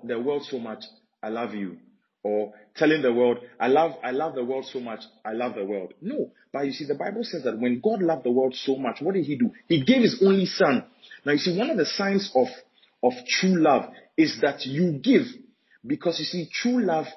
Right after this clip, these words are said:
gives. Someone who claims to be in love with you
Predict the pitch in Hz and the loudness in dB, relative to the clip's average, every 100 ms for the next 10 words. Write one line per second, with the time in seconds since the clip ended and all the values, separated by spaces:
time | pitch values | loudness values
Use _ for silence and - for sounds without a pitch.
0 | _ - 120 165 151 - - - - 247 | _ -14 -2 2 2 2 -10 -14 -8 -2
1 | 240 214 - 226 220 208 - - 180 196 | 0 -2 2 6 6 4 -2 2 4 4
2 | - - 131 165 131 135 147 123 117 117 | 0 -4 -4 -4 -2 -2 0 0 -4 -2
3 | 107 90 | -6 -6